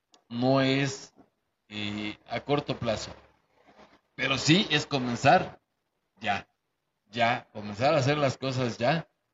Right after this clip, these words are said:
para ver los resultados. ¿Es muy cansado? Sí.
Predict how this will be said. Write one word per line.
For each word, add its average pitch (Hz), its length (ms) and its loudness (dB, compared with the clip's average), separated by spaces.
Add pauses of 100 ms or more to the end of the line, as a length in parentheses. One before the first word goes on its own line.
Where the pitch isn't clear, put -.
(120)
para 113 240 -2
ver 123 140 0
los 127 140 0
resultados. - 580 -12 (960)
¿Es 165 180 6
muy 185 140 6
cansado? 160 560 6
Sí. 104 260 -6